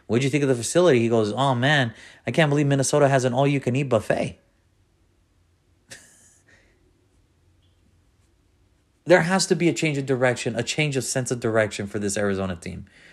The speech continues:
or else it's gonna be very bad for them. So they brought in the new head coach, a new general manager. The new general manager,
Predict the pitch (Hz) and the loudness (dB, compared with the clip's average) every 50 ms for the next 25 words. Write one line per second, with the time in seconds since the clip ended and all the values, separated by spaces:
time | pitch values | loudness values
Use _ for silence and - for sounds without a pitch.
0 | - - - - 120 120 120 - 135 127 135 131 123 120 120 107 113 107 107 104 | -18 -4 0 2 2 2 2 0 0 0 2 2 2 2 0 0 2 2 0 0
1 | 95 101 95 92 - - 90 90 92 87 - _ _ _ _ _ _ _ _ _ | 0 -2 -2 -4 -6 -10 -10 -10 -10 -14 -16 _ _ _ _ _ _ _ _ _
2 | _ _ _ _ _ _ _ _ _ _ _ _ _ _ _ _ _ _ _ _ | _ _ _ _ _ _ _ _ _ _ _ _ _ _ _ _ _ _ _ _
3 | _ _ _ _ _ _ _ _ _ - 185 185 226 196 226 226 220 220 220 208 | _ _ _ _ _ _ _ _ _ 0 2 4 4 6 6 6 6 6 4 4
4 | 202 185 170 170 170 170 165 160 147 - - 147 139 - 131 131 131 123 123 117 | 4 4 4 4 2 2 2 2 0 0 0 0 0 0 -2 -2 -2 -2 -2 -2
5 | 117 113 110 107 107 107 101 110 107 104 107 127 143 135 135 139 127 123 123 123 | -2 -2 -2 -2 -2 -4 -4 -4 -4 -4 -2 -2 -2 0 0 0 0 0 0 0
6 | 120 117 113 113 117 113 110 | -2 -2 -2 -2 -2 -2 -2